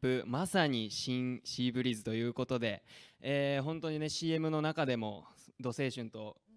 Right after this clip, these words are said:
おっしゃられましたけども、本当に皆さんが、えー、爽やかな、そして青春を感じられるシーエムとなっておりますので、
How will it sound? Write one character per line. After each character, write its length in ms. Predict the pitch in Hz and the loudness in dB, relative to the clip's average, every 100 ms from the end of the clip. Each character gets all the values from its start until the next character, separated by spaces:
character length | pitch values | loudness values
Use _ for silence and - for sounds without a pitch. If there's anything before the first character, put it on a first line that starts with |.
| - | -6
お 60 | |
っ 40 | 117 | -4
し 80 | 135 | 0
ゃ 40 | |
ら 120 | 131 | 2
れ 80 | 143 | 2
ま 120 | 156 | 0
し 100 | 170 | 0
た 100 | 180 | 0
け 100 | 139 | 2
ど 100 | 131 | 0
も、 240 | 120 113 - - - | 0 -4 -10 -18 -10
本 220 | 139 147 | -4 -2
当 80 | 156 | 0
に 440 | 151 147 147 139 - | 2 2 0 -2 -6
皆 320 | - 135 165 | -2 2 2
さ 160 | 165 139 | 4 2
ん 80 | 123 | 2
が、 260 | 110 107 - | -2 -4 -4
え 500 | 117 113 113 110 107 | -2 -2 -2 -4 -4
ー、 20 | |
爽 220 | 127 143 | 0 4
や 100 | 131 | 4
か 120 | 113 | 2
な、 200 | 110 104 - | -6 -8 -8
そ 160 | 123 | -8
し 100 | - | -4
て 240 | 131 123 123 135 | 0 0 0 0
青 80 | |
春 160 | 123 135 | 0 0
を 60 | 127 | -2
感 160 | 143 | -2
じ 140 | 143 156 | 0 4
ら 100 | 156 | 4
れ 100 | 160 | 4
る 100 | 147 | 2
シ 120 | 160 | 0
ー 60 | |
エ 20 | 160 | 0
ム 80 | |
と 100 | 156 | 0
な 120 | 170 180 | 0 0
っ 20 | |
て 80 | 160 | -2
お 60 | |
り 80 | 143 | -2
ま 160 | 156 170 | -4 -4
す 100 | 185 | -2
の 100 | 147 | 0
で、 200 | 127 | 0